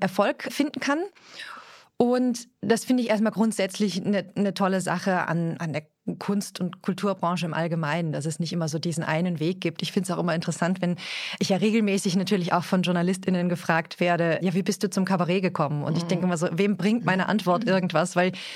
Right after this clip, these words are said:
Speaker 1: jeder Weg dahin ist ganz einzigartig. Und das ist ja auch das Schöne daran.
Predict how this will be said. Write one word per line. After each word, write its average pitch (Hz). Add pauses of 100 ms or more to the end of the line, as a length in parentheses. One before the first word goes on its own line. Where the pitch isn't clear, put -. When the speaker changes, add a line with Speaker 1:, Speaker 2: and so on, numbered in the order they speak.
(160)
Speaker 1:
jeder 214
Weg 226
dahin 202
ist 180
ganz 180
einzigartig. 175 (540)
Und 196
das 165
ist 185
ja 170
auch 156
das 151
Schöne 160
daran. 143